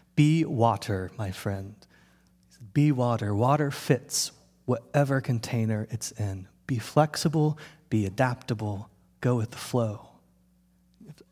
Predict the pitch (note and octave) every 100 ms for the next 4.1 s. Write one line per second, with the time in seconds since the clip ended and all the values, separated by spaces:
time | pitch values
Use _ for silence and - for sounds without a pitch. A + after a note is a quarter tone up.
0 | _ E3 E3 C#3 - - C#3 C#3+ C3+ A#2
1 | - - - - B2+ B2+ B2 A#2+ G#2 -
2 | B2 - D3 C#3+ - _ _ _ _ _
3 | - A#2 G#2 F#2+ A2+ A2 G#2+ A2 - -